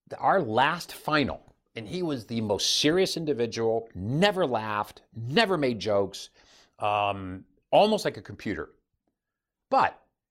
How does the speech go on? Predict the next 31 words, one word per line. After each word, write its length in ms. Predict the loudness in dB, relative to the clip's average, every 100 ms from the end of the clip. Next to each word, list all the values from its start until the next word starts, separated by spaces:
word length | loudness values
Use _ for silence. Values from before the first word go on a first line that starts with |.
| _
he 80 |
was 120 | -10 -8
very 440 | 0 4 6 6
big 240 | 4 2
on, 160 | 2 0
uh, 100 | -6
several 340 | -2 0 0
things. 480 | -2 -2 -2 -6 -18 -20 _ _
One, 400 | 2 4 2 -4 -14 2
always 320 | 2 4 -2
be 160 | -4 -4
on 160 | -4
time. 320 | -8 -8 -10 -16 _ _ _ _ _ _ _ _
Two, 320 | -2 2 2 0 -6
be 140 | -4
respectful. 720 | -2 -4 -6 -4 -6 -8 -20 -20 _ _ _ _ _ _
Three, 600 | -20 -8 2 4 4 0 -8 _
read 440 | -4 0 0 -2
through 200 | -4 0
everything 440 | 0 -2 -6 -6
before 340 | -6 -6 -2 -2
you 160 | -2 -4
actually 320 | -4 -4 -8
take 220 | -8 -4
action. 360 | -2 -4 -6 -16 _ _ _ _ _ _ _ _ _
He 100 | -14
was 160 | -12 -6
really 420 | 2 6 6 4
big 220 | 2 -2 -2
on 140 | -12
that. 160 | -20